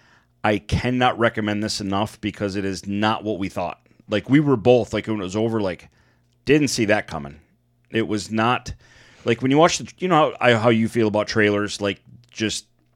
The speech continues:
you know, sometimes they can be misleading, good or bad. I mean, in this case, it was great because this, the trailer kind of was like, "Man, this is, this is intense." It is, but it's a slow build. And it is very,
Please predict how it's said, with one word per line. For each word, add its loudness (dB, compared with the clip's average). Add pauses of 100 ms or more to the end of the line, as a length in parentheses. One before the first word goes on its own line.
(140)
you -6
know, -4
sometimes -4
they -2
can -8
be -2
misleading, -4 (800)
good 10
or 10
bad. 0 (140)
I -4
mean, 0
in 0
this 2
case, 0
it -12
was -10
great -4
because -10
this, -4 (100)
the -10
trailer 0
kind -6
of -6
was -12
like, -8
"Man, -6
this -8
is, -14 (580)
this -6
is -8
intense." -4 (840)
It 0
is, 6
but -6
it's -12
a -8
slow -2
build. -2 (840)
And -2
it -2
is 0
very, 2